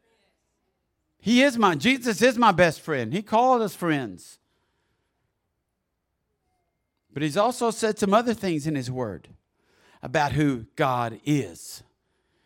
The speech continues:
and the, who we've relegated him not to be. Because he, well, he's just a man upstairs. I'm cool with, you know, I, I love it when people say daddy God and Abba, but sometimes we've relegated him to a daddy like a daddy on earth.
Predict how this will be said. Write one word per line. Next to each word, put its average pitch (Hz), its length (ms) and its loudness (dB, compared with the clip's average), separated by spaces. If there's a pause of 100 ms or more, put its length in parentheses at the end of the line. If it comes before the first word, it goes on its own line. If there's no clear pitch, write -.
(140)
and 139 140 -6
the, 143 160 0
who 170 160 2
we've 156 280 0
relegated 151 520 0
him 143 120 -2
not 180 300 0
to 135 80 -8
be. 87 400 -14 (300)
Because 151 300 -4
he, 139 100 0
well, 135 220 6
he's 156 180 -2
just 147 200 -6
a 123 60 -2
man 151 300 0
upstairs. 127 800 -6 (400)
I'm 196 240 -2
cool 180 240 2
with, 135 160 -2 (240)
you 247 120 -4
know, 226 240 0 (440)
I, 180 240 0
I 180 80 0
love 202 300 2
it 208 120 -6
when 185 140 -4
people 180 220 -8
say 175 140 -8
daddy 170 320 -2
God 165 340 0
and 147 120 -10
Abba, 165 440 0 (260)
but 180 120 -8
sometimes 214 420 -4
we've 180 180 -2
relegated 180 540 0
him 175 200 -4
to 170 220 -4
a 151 160 0
daddy 170 400 -2
like 160 200 -4
a 139 80 -6
daddy 143 360 -4
on 135 180 -4
earth. - 480 -10